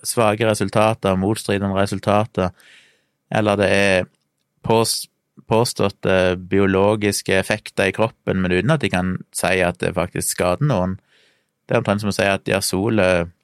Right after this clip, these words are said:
har jo en biologisk effekt på kroppen, det er jo ikke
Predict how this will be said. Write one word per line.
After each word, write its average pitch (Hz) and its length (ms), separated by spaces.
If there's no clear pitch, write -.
har 95 120
jo 110 160
en 104 160
biologisk 92 640
effekt - 360
på 101 120
kroppen, 113 440
det - 60
er 92 40
jo 127 120
ikke 110 120